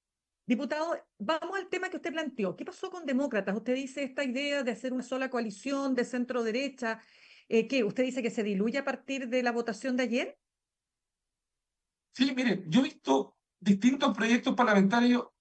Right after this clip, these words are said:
Speaker 2: o sea, eh, p-, políticos, proyectos políticos
Speaker 1: Ujú.
Speaker 2: que son pegados ahí con,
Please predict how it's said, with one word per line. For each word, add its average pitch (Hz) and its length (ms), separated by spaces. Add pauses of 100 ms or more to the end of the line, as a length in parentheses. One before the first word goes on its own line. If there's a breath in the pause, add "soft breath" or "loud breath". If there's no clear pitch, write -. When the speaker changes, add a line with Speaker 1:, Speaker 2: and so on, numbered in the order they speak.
(140)
Speaker 2:
o 156 120
sea, 175 240
eh, 156 100
p-, 151 160
políticos, 170 720
proyectos 160 340
políticos 180 420
Speaker 1:
Ujú. 262 120
Speaker 2:
que - 100
son 208 240
pegados 196 460
ahí 196 180
con, 170 380